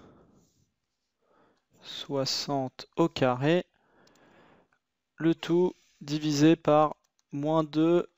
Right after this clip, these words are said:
fois cinquante fois soixante. Moins deux fois cinquante fois soixante. Et là, je te fais confiance, tu sais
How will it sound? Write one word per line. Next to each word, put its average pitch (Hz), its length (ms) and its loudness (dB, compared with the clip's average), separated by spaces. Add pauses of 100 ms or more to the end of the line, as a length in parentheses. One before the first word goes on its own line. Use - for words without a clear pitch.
(160)
fois - 260 0
cinquante 170 440 -4
fois 170 180 2
soixante. - 680 -2 (760)
Moins 131 180 -8
deux 139 300 -2 (100)
fois - 240 -2
cinquante - 720 -4 (640)
fois - 260 0
soixante. - 800 -4 (840)
Et 156 100 4
là, 160 340 6 (960)
je 135 160 -8
te 135 100 -6
fais - 140 -10
confiance, 135 640 -4
tu - 140 -10
sais - 400 4